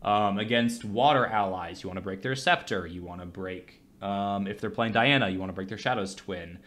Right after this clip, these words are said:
you want to kill a, like, a three four Paladin, you wanna kill a Gildas, um, you wanna play, kill a Trapper sometimes even, uh, you wanna kill their Safeguard Amulet. Um,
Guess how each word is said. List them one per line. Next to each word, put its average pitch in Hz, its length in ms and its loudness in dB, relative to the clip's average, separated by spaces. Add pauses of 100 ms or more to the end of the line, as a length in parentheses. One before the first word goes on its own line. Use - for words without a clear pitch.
(220)
you 101 180 -2
want 98 320 0
to 98 760 -2 (360)
kill 104 440 -2
a, 104 80 -2 (420)
like, 104 160 -2
a 110 160 -2 (240)
three 117 180 -2
four 123 200 -2
Paladin, 110 480 2
you 87 80 -10
wanna 90 160 -8
kill 113 200 -2
a 123 40 2
Gildas, 120 640 -2 (340)
um, 98 800 0
you 101 140 -4
wanna 101 180 -2
play, 131 340 -2
kill 123 200 2
a 127 40 2
Trapper 127 680 -2
sometimes 92 640 -8
even, 92 480 -8 (340)
uh, 98 180 2
you 107 60 -2
wanna 120 240 2
kill 123 160 0
their 135 140 4
Safeguard 135 480 4
Amulet. 90 600 -2
Um, 90 500 -2